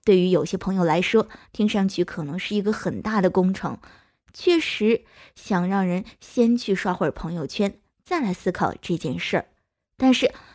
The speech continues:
如果我们先停止思考这件事是不是很复杂，而是着眼于去将这个项目分解到你心甘情愿的一个一个小步骤，你就会马上知道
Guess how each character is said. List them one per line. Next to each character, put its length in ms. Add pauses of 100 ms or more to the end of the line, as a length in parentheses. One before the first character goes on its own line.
(120)
如 140
果 160
我 80
们 140
先 240
停 340
止 180
思 160
考 200
这 120
件 160
事 360
是 180
不 80
是 120
很 200
复 180
杂， 300 (480)
而 140
是 160
着 200
眼 280
于 180 (180)
去 180
将 220
这 120
个 100
项 220
目 120
分 220
解 160
到 200 (180)
你 160
心 240
甘 180
情 280
愿 260
的 140 (200)
一 140
个 280
一 140
个 120
小 220
步 280
骤， 280 (440)
你 180
就 180
会 140
马 240
上 260
知 140
道 240